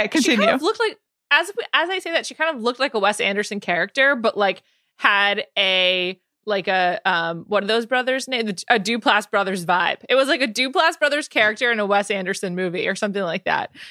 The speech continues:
Speaker 1: And she, then she was, like, wearing, like, a, um, the female version of what Jason Schwartzman wore in Rushmore, essentially,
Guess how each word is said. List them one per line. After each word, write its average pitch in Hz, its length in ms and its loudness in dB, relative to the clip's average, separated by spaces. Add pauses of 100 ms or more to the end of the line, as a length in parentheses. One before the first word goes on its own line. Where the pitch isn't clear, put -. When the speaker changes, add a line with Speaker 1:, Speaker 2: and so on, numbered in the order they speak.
(160)
Speaker 1:
And 285 120 4
she, 392 140 2
then 294 160 2
she 359 100 2
was, 359 80 0
like, 349 120 0
wearing, 262 360 0
like, 240 180 0
a, 214 200 0 (120)
um, 180 480 2
the 202 140 -6
female 208 540 -2
version 196 680 -2
of 180 280 2
what 180 160 -2
Jason 180 320 -4
Schwartzman 220 720 -2
wore 220 240 2
in 180 120 -2
Rushmore, 320 640 0
essentially, 392 640 0